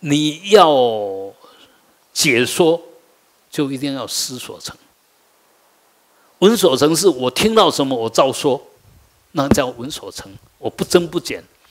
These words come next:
但是要解说是把这个文字更，更放开、更细腻的去解说，所以一定这边就已经有思了，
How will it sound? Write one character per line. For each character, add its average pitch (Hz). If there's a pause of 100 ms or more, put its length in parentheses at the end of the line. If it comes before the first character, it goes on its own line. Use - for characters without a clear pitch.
(340)
但 202
是 214
要 214
解 143
说 190
是 190 (300)
把 101 (160)
这 180
个 175
文 147
字 143
更， 123 (600)
更 139 (120)
放 135
开、 135 (280)
更 165
细 135
腻 156
的 117
去 110 (320)
解 98
说， 117 (220)
所 -
以 123
一 135
定 139
这 -
边 143
就 139
已 107
经 127
有 101
思 135
了， 127